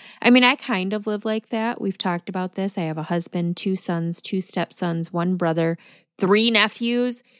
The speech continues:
So, like, yeah, I'm surrounded by nothing but boys in my life.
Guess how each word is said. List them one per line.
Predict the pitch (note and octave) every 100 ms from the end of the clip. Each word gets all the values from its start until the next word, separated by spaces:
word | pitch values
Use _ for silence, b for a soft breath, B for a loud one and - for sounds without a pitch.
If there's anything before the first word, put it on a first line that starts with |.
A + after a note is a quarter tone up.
| b
So, | - A3+
like, | F#3+ F3+ - _ -
yeah, | F3+ E3 E3+ F3+
I'm | - D#3+ E3+ F3
surrounded | - D#3+ D3+ D#3 F3
by | E3+ E3+
nothing | E3+ - F3 F3
but | -
boys | E3+ D#3+ E3 E3
in | D#3+
my | D#3 D#3
life. | D3 D3 -